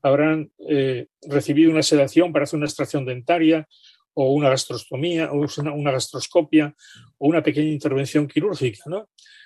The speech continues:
Eh, cuando el, se termina esa exploración que le han hecho o esa pequeña intervención, el paciente pregunta: "Doctor, ¿y cuándo va a empezar?". Y el, y el pac-, y el médico le dice: "Ya hemos acabado".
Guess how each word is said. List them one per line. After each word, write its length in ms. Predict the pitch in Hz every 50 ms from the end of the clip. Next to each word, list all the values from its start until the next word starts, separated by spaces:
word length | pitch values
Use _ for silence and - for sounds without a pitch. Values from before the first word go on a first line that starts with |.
| _ _ _ _ _
Eh, 560 | 170 151 139 139 135 131 127 127 127 120 139 - _ _ _ _ _ _ _ _ _ _ _ _ _ _
cuando 300 | - 147 139 139 147 143
el, 120 | 131 - _ _ _ _ _ _ 170 160 156 151 156
se 220 | - - - 147 127
termina 400 | - - 135 151 196 190 165 151
esa 180 | 147 - -
exploración 800 | 151 147 - - - 151 143 143 139 - - 170 185 208 220 - _ _ _ _ _ _ _
que 140 | - 143
le 80 | 131 135
han 80 | 147 180
hecho 300 | 196 - - - 190 170
o 100 | 147 151
esa 200 | 147 - 151 143 - _
pequeña 240 | 139 135 156 156 160
intervención, 600 | 156 147 165 156 160 160 143 - 180 202 196 - _ _ _ _ _
el 80 | 170 151
paciente 320 | - 156 - 208 202 190
pregunta: 280 | 156 156 180 196 - 160
"Doctor, 320 | 151 139 127 - 202 202
¿y 140 | 175 151 151
cuándo 340 | - 185 196 190 170 151 143
va 320 | 135 135 127 120 123 147
a 40 | 131
empezar?". 560 | 131 120 - 139 - - 151 139 120 107 104 _ _ _ _ _ _ _
Y 80 | 156
el, 140 | 147 147 - _ - - - - 151
y 80 | 151
el 80 | 151 143
pac-, 220 | - 156 147 - 151
y 140 | 156 147 143
el 100 | 139 139
médico 340 | 156 160 175 180 214 185
le 100 | 160 156
dice: 260 | 151 151 147 - 135 127
"Ya 100 | 139 143
hemos 220 | 156 156 - -
acabado". 600 | 139 120 - 139 135 165 185 160 120 110 101